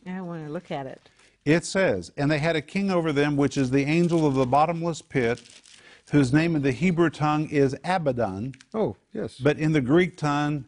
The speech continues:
Speaker 2: hath his name Apollyon." Well, Abaddon is the Hebrew equivalent of the word Apollyon, and the word Apollyon describes one that is destructive,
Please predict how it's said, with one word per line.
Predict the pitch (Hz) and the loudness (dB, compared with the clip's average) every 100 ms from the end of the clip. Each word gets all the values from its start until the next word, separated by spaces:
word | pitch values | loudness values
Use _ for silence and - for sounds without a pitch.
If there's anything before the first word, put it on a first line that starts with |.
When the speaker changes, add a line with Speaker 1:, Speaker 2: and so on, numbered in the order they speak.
| _ | _
Speaker 2:
hath | - 147 139 | -4 -2 -2
his | 151 135 | -8 -4
name | 135 135 131 131 - | -2 -2 -2 -4 -4
Apollyon." | 139 131 - - 143 127 104 82 78 - _ | -2 -2 -4 0 2 2 -2 -6 -10 -18 _
Well, | 131 143 139 _ 165 | 0 2 0 _ -4
Abaddon | 180 175 156 123 104 92 104 143 135 _ _ _ - _ _ | -4 -2 -4 -4 -4 -6 -6 -8 -12 _ _ _ -20 _ _
is | 151 147 151 127 | 2 4 2 0
the | 117 120 | 0 0
Hebrew | - 180 151 160 | 2 0 2 2
equivalent | 156 147 - 143 127 139 139 147 | 2 -4 0 0 2 0 0 -2
of | 139 | -2
the | 135 | 0
word | 120 123 123 - | 0 0 -2 -2
Apollyon, | 127 - - 175 165 156 139 113 101 101 127 139 - _ - - - - | -4 -4 -4 0 0 0 0 0 -2 -4 -6 -10 -14 _ -20 -20 -10 -2
and | 143 | 2
the | 139 | 4
word | 131 131 | 4 2
Apollyon | - - 185 170 151 123 117 117 127 127 _ _ _ - | -2 2 4 4 2 0 -2 -2 -4 -6 _ _ _ -2
describes | 127 - 131 123 113 | -2 0 0 0 -2
one | 123 151 | -2 0
that | 147 131 | 2 2
is | 127 98 | 2 0
destructive, | 117 110 - 156 151 151 123 107 117 110 | -4 -4 -4 -2 -2 -4 -4 -2 -4 -6